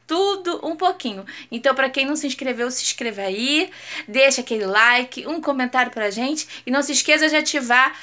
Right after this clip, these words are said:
o sininho das notificações. Vamos lá pra esse vídeo? Gente, Maria já tá aqui, a gente vai tomar café. Tá todo mundo aqui. Carlos tá cortando um pedacinho de bolo.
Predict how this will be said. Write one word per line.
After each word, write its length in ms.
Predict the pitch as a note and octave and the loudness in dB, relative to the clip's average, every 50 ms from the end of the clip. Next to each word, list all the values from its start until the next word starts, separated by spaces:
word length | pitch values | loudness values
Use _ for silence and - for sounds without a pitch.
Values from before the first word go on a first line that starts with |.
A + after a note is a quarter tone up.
| - - - - - - _ - | -16 -18 -18 -20 -20 -20 _ -4
o 160 | - F#4+ G#4 | 2 2 2
sininho 400 | - - F#4+ E4+ F4 F#4 F#4+ F4+ | 2 2 -2 -2 -2 -2 0 4
das 240 | E4 D#4+ D#4 C4 C4+ | 4 4 4 4 0
notificações. 1040 | C#4 D4+ F4 G4 G#4+ - A4+ G#4+ A4 A#4 G4+ - F#4 D4+ B3 G#3+ G3 F#3 - - - - - | 2 4 4 4 4 2 -2 0 2 0 0 2 2 2 2 2 0 -2 -4 -4 -8 -10 -2
Vamos 160 | A#3+ C4+ C#4 | 0 2 4
lá 100 | C#4 C#4 | 6 4
pra 140 | C#4 C#4+ C#4 | 6 6 2
esse 180 | C4+ C4+ C#4 C4 | 2 2 0 -2
vídeo? 360 | A#3+ C#4+ D#4 E4 D#4+ D#4 - - _ _ _ _ _ _ B3 | -2 0 0 0 0 -2 -4 -8 _ _ _ _ _ _ -14
Gente, 300 | B3 A3 B3+ A#3 G#3 G#3+ | -6 -2 -2 -2 0 0
Maria 320 | A3+ A3 A3 A3 A3+ A#3 A#3 | 2 4 4 6 6 4 4
já 120 | A#3 A#3+ | 4 2
tá 140 | A#3 B3 A3+ | 4 4 4
aqui, 380 | A3+ A3+ - - C#4+ D4 D#4 D#4 | 2 2 -2 0 2 6 6 6
a 60 | D4+ | 6
gente 200 | B3 C4+ C4 - | 6 4 2 2
vai 100 | B3 A#3 | 0 0
tomar 280 | A#3+ B3+ A#3+ A#3+ A#3+ | 0 2 2 2 2
café. 920 | A#3+ A#3+ A#3 A#3 - - - B3+ A#3+ A#3 A#3+ B3 C4 C4+ C#4+ D4+ E4+ F4+ - - _ _ _ _ - - _ - - - - | 2 2 -2 -2 -2 -6 0 4 6 8 8 8 8 8 8 6 4 2 0 -8 _ _ _ _ -20 -20 _ -20 -20 -20 -14
Tá 100 | - G#3+ | -14 -14
todo 300 | G#3+ - C#4 C#4 C4 C4 | -10 0 0 0 2 2
mundo 200 | B3+ B3+ B3 B3 | 0 2 2 2
aqui. 600 | A3+ - - - - A#3+ B3 B3+ C4+ C#4 D4 D4+ D#4 D#4+ E4 - - - - - - - - | 0 0 -2 -4 0 2 4 6 6 6 8 6 6 4 0 -6 -16 -20 -20 -20 -20 -16 -6
Carlos 300 | - A#3+ A#3+ A#3+ B3 - | -2 -2 0 0 0 0
tá 120 | C4 B3 | -2 0
cortando 400 | B3+ A#3+ A#3 A#3 - A#3+ A3+ A3 | 2 2 0 2 2 0 0 0
um 20 | |
pedacinho 560 | A3 - - A#3 A3 A#3 A3+ A3+ - A#3 A3+ A3 | -2 2 0 4 4 4 2 2 0 -4 -4 -4
de 80 | A3 | -4
bolo. 720 | G3 G3 G3+ G#3+ A3 A#3 B3 B3+ C4+ C4 C#4+ D#4 D4+ - | -4 -4 -2 2 4 4 4 4 2 0 -2 -4 -8 -10